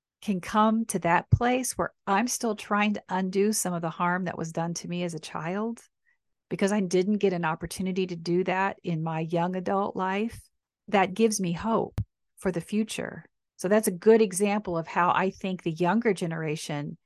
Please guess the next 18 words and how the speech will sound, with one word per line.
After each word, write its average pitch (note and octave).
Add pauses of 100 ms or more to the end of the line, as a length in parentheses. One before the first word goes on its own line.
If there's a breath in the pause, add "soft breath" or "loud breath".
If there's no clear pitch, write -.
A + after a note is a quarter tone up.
(280)
knows G3+
they E3+
have E3
things D#3
to -
learn, - (320 soft breath)
knows G#3+
that G3
they E3+
should E3+
be D#3 (140)
diving F3+
into F#3+
this - (500)
instead F#3+
of F3
fearing F3+ (480)
and, F3